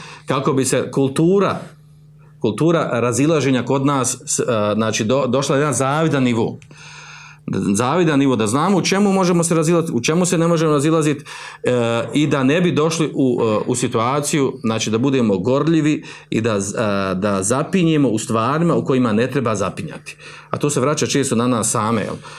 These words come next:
Na, e, na naš, e, e, nivo poimanja i naš, e, nivo znanja, e, šerijatskih pitanja.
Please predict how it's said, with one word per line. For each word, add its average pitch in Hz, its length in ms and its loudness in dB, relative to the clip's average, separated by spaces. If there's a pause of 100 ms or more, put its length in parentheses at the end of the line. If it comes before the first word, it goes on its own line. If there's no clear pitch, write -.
(200)
Na, 107 300 0
e, 98 240 0
na 104 140 2
naš, 139 300 0
e, - 120 -12
e, 101 540 2
nivo 135 360 2
poimanja 127 640 2
i 123 140 2
naš, 135 240 0
e, 120 220 0
nivo 139 280 2
znanja, 127 360 0 (360)
e, 110 140 0
šerijatskih 123 480 0
pitanja. - 480 -4